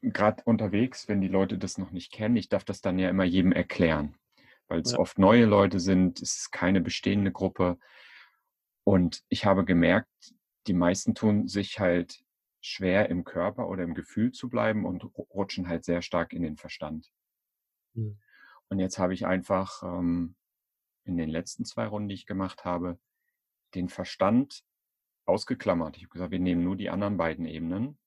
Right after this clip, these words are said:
Speaker 1: Ich habe dann nur eine Minute noch gelassen und jetzt noch eine Minute, was dein Verstand denkt, um halt die Priorität mehr so Richtung Gefühl und Körperwahrnehmung zu lenken, damit die nicht so in diesen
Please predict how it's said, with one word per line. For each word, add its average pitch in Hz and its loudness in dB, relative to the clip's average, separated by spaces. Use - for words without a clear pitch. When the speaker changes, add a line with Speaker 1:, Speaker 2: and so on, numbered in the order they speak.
Speaker 1:
Ich - -16
habe - -12
dann 87 0
nur 92 0
eine 104 4
Minute 104 2
noch 95 2
gelassen 90 2
und 87 4
jetzt 85 -2
noch 82 0
eine 90 4
Minute, 87 2
was - -4
dein 80 0
Verstand 85 -2
denkt, 78 -4
um 90 -4
halt 87 -4
die 85 -6
Priorität 87 -8
mehr 90 -2
so 85 -4
Richtung 82 -10
Gefühl 90 -6
und 80 -8
Körperwahrnehmung 78 -4
zu - -12
lenken, 80 -6
damit 85 -6
die - -10
nicht 82 -8
so 87 -6
in 82 -4
diesen 78 -6